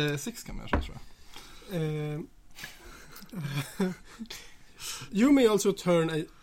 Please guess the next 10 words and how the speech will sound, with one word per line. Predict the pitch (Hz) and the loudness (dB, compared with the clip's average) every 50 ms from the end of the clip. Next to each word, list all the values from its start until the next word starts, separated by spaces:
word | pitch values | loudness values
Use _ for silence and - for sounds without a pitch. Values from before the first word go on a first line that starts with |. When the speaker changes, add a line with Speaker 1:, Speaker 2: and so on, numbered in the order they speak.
| - - - - - | -20 -20 -20 -12 0
Speaker 2:
all | - 240 247 254 247 247 254 240 | 2 4 6 8 8 8 8 6
mo-, | 196 185 175 180 180 180 180 175 - - - - - | 6 4 4 4 4 0 -6 -10 -12 -14 -20 -14 -8
units | 185 160 180 180 180 175 160 - - | 0 4 4 6 6 4 2 0 0
models | 175 156 156 147 156 151 147 143 - - - - - - | 0 0 0 0 -2 -4 -4 -4 -6 -8 -10 -14 -8 -4
through | 170 156 151 147 | -2 -2 0 0
a | |
nittio | 147 156 185 202 196 - - - 202 180 180 | 2 4 4 2 2 0 -4 -2 -2 -2 0
or | 175 160 151 | 0 -2 -2
hundraåttio | 143 156 156 151 151 147 139 - - 147 | -2 -2 -4 -4 -4 -6 -8 -8 -8 -8
grader, | 147 143 143 147 196 247 269 254 | -4 -2 -2 0 0 0 -2 -2